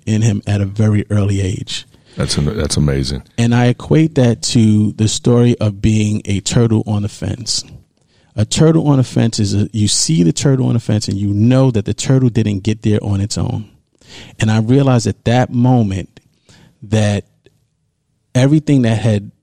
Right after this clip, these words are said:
Speaker 1: led me to that point in my life was because of what other people were willing to invest in me,
Speaker 2: Mm-hmm.
Speaker 1: the lessons they were in-, willing to install in me, and the confidence that they had in me.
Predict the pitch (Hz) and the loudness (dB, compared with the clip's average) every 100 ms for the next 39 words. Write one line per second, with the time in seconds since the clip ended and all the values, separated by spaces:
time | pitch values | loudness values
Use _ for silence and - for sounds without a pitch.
0 | - 120 123 135 127 117 - 98 113 113 | -6 0 2 2 0 0 -2 0 -2 -2
1 | _ - 123 117 107 104 101 104 104 98 | _ -4 -2 -2 -2 -2 -4 -4 -2 -4
2 | - - - - _ - _ - 117 107 | -6 -14 -20 -20 _ -20 _ -2 0 0
3 | 107 - 120 110 107 101 - _ 120 117 | -2 -2 0 2 0 -2 -10 _ 0 0
4 | - - 120 127 - 123 110 107 104 101 | -2 -2 0 0 0 -4 -2 -2 0 0
5 | 104 113 110 110 - 110 101 98 95 104 | 0 0 0 -2 -4 -4 -4 -8 -4 -2
6 | 110 - 104 98 101 101 127 76 73 73 | -2 -4 -4 -2 -2 -2 -4 -8 -16 -18
7 | _ - 98 104 120 - 117 113 107 110 | _ -6 -2 0 0 0 0 2 2 0
8 | 110 110 - 107 107 107 101 - 101 98 | -2 -4 0 2 2 0 -2 -4 -4 -4
9 | - 113 113 104 101 - 101 - - 127 | 0 2 2 0 -4 -6 -6 -6 -2 0
10 | 127 - 110 104 - - 107 107 104 107 | 0 -2 -2 -2 -4 -4 -2 -2 -2 -2
11 | 104 101 101 113 | -2 -4 -6 -10